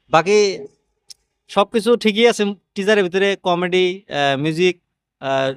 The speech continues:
যতগুলো অ্যাক্টর আছে সবারই কমেডি টাইমিং ঠিক আছে। তো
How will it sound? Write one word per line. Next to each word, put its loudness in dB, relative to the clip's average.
যতগুলো -2
অ্যাক্টর 0
আছে -4
সবারই -4
কমেডি -4
টাইমিং -2
ঠিক -6
আছে। -4
তো 0